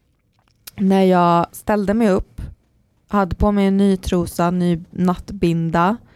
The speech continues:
så bara fors-, alltså, det, jag blödde igenom det direkt. Fick ha handduk i soffan, låg ner, blödde igenom direkt. Eh, så jag blödde alldeles för mycket. Och,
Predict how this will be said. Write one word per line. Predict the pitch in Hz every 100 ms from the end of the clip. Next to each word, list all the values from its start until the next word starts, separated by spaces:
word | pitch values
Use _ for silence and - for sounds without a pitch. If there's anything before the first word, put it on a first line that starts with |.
| _ _ _ -
så | - 196
bara | 202 190 175 170 160 -
fors-, | - - 190 - - - -
alltså, | 196 185 175 - -
det, | - 185 180
jag | 180 190 -
blödde | 202 202 170
igenom | 185 220 208 180 160
det | 165
direkt. | 160 196 - - - - - - _ _ _ _ _ _
Fick | 196 202
ha |
handduk | 202 208 202 185 196 -
i | 185
soffan, | 196 - - 180 208 214
låg | - 196 214 208 185
ner, | 185 185 220 -
blödde | - 214 196 196
igenom | 190 190 180 175 175
direkt. | 180 175 226 - - - - - - _ _ _ _
Eh, | 180 180 170 165 160 -
så | - 208
jag | 190
blödde | 202 214 170 175 208
alldeles | 202 165 170 185 -
för | 185
mycket. | 208 240 _ - 151 - - _ _ _ _ _ - _ _
Och, | 185 185